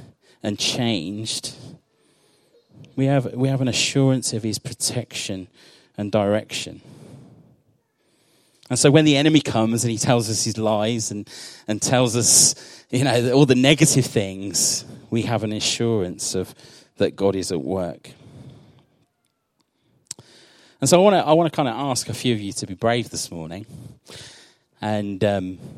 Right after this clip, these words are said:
and just take a step. And, um, I think, I think there might be a couple of different things.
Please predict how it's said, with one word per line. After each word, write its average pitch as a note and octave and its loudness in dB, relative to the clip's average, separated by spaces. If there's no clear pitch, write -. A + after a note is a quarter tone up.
and G#2 -8
just - -6
take - -2
a A#2+ -2
step. - -2
And, A#2 0
um, A#2+ 6
I - -6
think, G3+ -2
I D3 0
think D3 -2
there C#3 2
might C#3 2
be C3+ 0
a C3 -2
couple D3+ 0
of C#3 -6
different C#3+ -2
things. C#3+ -4